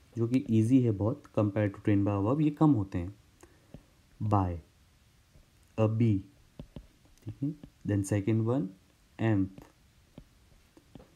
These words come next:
third one, ant,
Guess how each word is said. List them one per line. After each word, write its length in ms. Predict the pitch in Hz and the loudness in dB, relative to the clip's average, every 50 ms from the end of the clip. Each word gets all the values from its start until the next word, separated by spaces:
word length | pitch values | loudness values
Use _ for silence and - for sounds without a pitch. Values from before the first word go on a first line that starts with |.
| _ _ _ _ - - - _ _ - - | _ _ _ _ -20 -20 -20 _ _ -20 -14
third 320 | - - 113 117 131 127 127 | -4 0 2 2 2 2 2
one, 240 | 131 135 143 151 185 - - - _ _ _ _ _ - - _ _ _ _ _ _ - | 0 2 0 0 -2 -4 -10 -20 _ _ _ _ _ -20 -20 _ _ _ _ _ _ -8
ant, 480 | - 117 117 110 101 95 95 95 - | -4 -2 0 0 0 -2 -4 -6 -10